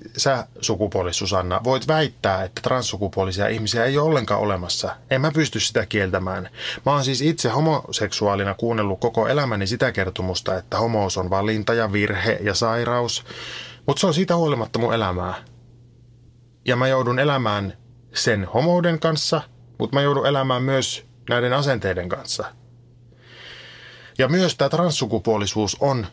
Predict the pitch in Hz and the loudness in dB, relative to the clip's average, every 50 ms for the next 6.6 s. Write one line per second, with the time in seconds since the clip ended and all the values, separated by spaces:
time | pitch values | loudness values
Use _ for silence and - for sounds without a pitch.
0 | - - 135 127 127 123 113 110 - 131 147 139 113 - - 101 98 95 95 95 | -6 -2 -2 0 0 0 -2 0 0 2 2 2 0 0 -2 -2 0 -2 -2 -4
1 | - 110 110 98 101 95 90 - - 95 85 85 - - - - - - - - | -4 -4 -4 -4 -4 -4 -4 -6 -6 -8 -10 -10 -12 -16 -20 -20 -20 -8 -4 -2
2 | 117 104 90 90 92 90 - - - - - - - - - - - - - - | -2 -2 -2 -4 -6 -8 -10 -12 -14 -14 -16 -20 -20 -20 -20 -20 -20 -20 -8 -4
3 | - 117 - 175 196 190 202 190 160 147 147 - 135 123 117 95 101 98 - 139 | -2 0 2 2 4 4 4 4 2 2 2 0 0 0 0 -2 -4 -2 -2 -2
4 | 139 131 131 117 110 - - 95 - - - - 131 123 127 120 110 101 95 - | 0 0 0 0 -2 -2 -4 -6 -6 -4 -2 -2 -2 0 0 0 0 -2 -2 -4
5 | - 98 - - - 98 - - - 120 143 165 170 - - - 127 113 - - | -4 -2 -2 -2 -2 -4 -4 -4 -2 0 0 0 0 0 0 -2 -2 0 0 0
6 | 107 110 110 92 95 98 92 - - - - - | 0 0 0 -2 -2 -4 -4 -4 -6 -8 -10 -12